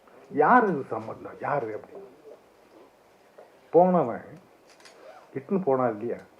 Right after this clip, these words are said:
அல்லது இந்த அம்மா இட்டுன்னு போனா இல்லையா, யாரோ ஒருத்தர் போயிருக்கணும் இல்லையா. அவன் கட்டிலுக்கு கீழே மூணு நாள் பதுங்கியிருக்கான். மூன்று நாள் கட்டிலுக்குள்ளேயே இருந்தவன். அவனை போலீஸ் வந்து அரெஸ்ட் பண்ணி கோர்ட்டுக்கு வந்து,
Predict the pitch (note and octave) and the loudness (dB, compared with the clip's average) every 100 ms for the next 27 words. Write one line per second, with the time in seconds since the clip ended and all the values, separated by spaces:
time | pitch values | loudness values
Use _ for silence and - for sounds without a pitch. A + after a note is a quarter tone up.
0 | _ _ C#3 C#3 B2 A#2 D3+ F#3 F3+ F3 | _ _ -2 0 0 -2 0 2 4 4
1 | D3 C3 B2 A#2+ A2+ A2 G#2+ - - - | 2 0 0 0 0 -2 -6 -6 -14 -20
2 | - - - - - A#2+ A2 F#3 G3+ F#3 | -20 -20 -20 -20 -6 2 8 8 8 2
3 | - - D3+ C3 B2 G#2+ F#2+ E2 - - | -2 2 2 2 -4 -8 -12 -16 -20 -20
4 | - - - - - - _ _ - - | -20 -20 -20 -20 -20 -20 _ _ -20 -6
5 | A#2 C#3+ D3+ F#2 E2+ - - - _ _ | 2 4 4 0 -12 -20 -20 -20 _ _
6 | - - - B3 G3 F3+ E3 - C#3+ E3 | 2 2 6 6 6 2 -6 -4 0 4
7 | D#3 A#2 D3 D#3 D3 C#3+ A2+ G#2+ A2 - | 2 4 2 4 4 4 0 -2 -2 -2
8 | - - - - _ - - - - - | -6 -8 -18 -20 _ -20 -20 -20 -20 -20
9 | - _ - - - - - - - D3+ | -20 _ -20 -20 -20 -20 -20 -18 -4 0
10 | A3 G#3 E3 F3 F3+ C3+ - C#3 A#2+ A#2+ | 2 2 2 0 0 -4 -4 -8 -6 -2
11 | A#2 F#2 E2 - - - - _ - - | -2 -2 -8 -18 -20 -20 -20 _ -20 -8
12 | E3 D3+ B2 B2+ C3 A2 G2 F2 F2 G2 | -2 0 2 2 0 -2 -10 -10 -10 -12
13 | - - - G2 - F#2 - F#2 F#2 - | -14 -18 -18 -18 -16 -18 -16 -18 -20 -20